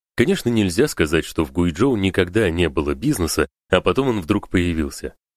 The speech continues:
Предприниматели существовали всегда, но деловая среда не была столь активной, и бизнес-круги не имели характерных черт, которые сильно отличали их от выходцев из других регионов.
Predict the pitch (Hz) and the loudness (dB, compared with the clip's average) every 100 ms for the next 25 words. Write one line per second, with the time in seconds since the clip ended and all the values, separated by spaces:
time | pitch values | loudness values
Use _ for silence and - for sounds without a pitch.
0 | _ _ _ 185 180 - 113 165 190 160 | _ _ _ 0 2 0 0 2 0 0
1 | 147 110 95 95 104 95 101 90 - 92 | 0 -2 -4 -2 0 2 2 0 -2 -4
2 | 73 76 67 _ _ - 90 90 92 87 | 0 -2 -2 _ _ -2 2 2 2 2
3 | 95 170 156 151 139 170 165 156 135 139 | 2 2 0 -2 0 0 0 0 0 2
4 | 151 - - 139 107 - - 156 143 135 | 0 0 -2 0 0 -2 -2 0 0 -2
5 | _ _ 92 76 98 92 87 - 87 85 | _ _ -2 0 0 2 -2 -2 -4 -2
6 | 135 139 131 127 110 135 131 120 98 85 | -2 -2 0 0 2 2 0 0 0 0
7 | - 95 85 82 - - 143 - _ _ | 0 -2 0 -4 -2 0 0 -4 _ _
8 | - 131 185 165 131 147 147 143 139 110 | -2 2 2 2 0 -2 0 0 -2 -4
9 | 104 92 - 139 135 - 120 - 90 87 | -2 0 2 2 0 0 -2 0 -2 0
10 | 110 - 95 - 85 92 76 82 78 85 | -2 0 -4 -2 -2 -2 -2 -2 -2 -4
11 | - 82 82 78 73 69 - | -4 -4 0 0 -2 -6 -18